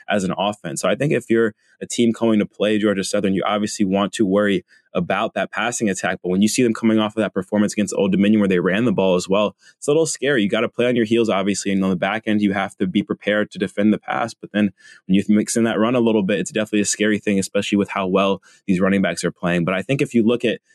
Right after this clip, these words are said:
South Alabama's defense in this matchup, I think they're probably the best equipped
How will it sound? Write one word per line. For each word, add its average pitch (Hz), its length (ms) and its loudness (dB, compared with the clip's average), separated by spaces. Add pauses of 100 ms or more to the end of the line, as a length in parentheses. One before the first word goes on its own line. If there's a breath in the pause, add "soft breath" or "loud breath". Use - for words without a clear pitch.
South 123 220 -2
Alabama's 107 400 0
defense 117 360 0
in 107 60 2
this 101 140 0
matchup, 101 340 -2
I 98 100 -4
think 110 300 -4 (380)
they're 143 160 0
probably 135 200 2
the 117 80 4
best 110 280 -2
equipped - 420 -4